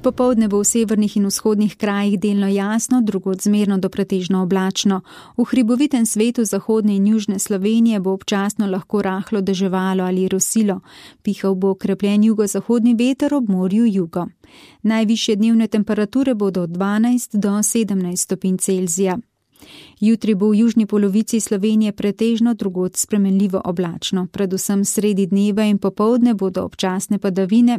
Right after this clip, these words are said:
deloma plohe. V južnih krajih se bo meja sneženja spustila do nadmorske višine okoli petsto metrov. V notranjosti bo zapihal veter severnih smeri, na Primorskem šibka do zmerna burja. Jutranje temperature bodo od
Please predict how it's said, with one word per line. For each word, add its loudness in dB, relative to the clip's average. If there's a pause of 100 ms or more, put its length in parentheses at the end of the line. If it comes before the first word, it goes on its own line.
deloma 0
plohe. -2 (560)
V 2
južnih 2
krajih -2
se -2
bo 0
meja 2
sneženja 0
spustila -2
do -2
nadmorske -2
višine -2
okoli -2
petsto -4
metrov. -6 (480)
V 0
notranjosti 0
bo -2
zapihal 0
veter 0
severnih -2
smeri, 2
na 2
Primorskem -2
šibka -2
do 0
zmerna -2
burja. 0 (680)
Jutranje 2
temperature 0
bodo 0
od -4